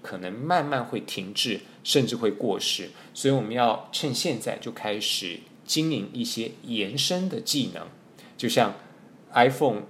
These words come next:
之外，苹果也卖穿戴式装置跟服务一样。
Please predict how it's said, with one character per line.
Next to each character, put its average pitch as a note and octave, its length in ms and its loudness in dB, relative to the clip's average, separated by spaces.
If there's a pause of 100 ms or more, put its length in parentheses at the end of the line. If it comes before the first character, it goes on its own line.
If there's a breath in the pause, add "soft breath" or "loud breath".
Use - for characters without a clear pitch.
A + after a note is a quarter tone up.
(140)
之 - 160 -2
外， D3+ 260 4 (100)
苹 G2 160 -10
果 F#2+ 200 0
也 F2 220 -6
卖 A#2+ 300 0
穿 G#2 220 -4
戴 F#2+ 140 0
式 - 140 -4
装 F#2+ 220 -4
置 F#2+ 220 -8
跟 F#2+ 180 -8
服 - 220 -12
务 F2 320 -10
一 F2+ 60 -12
样。 F2 160 -8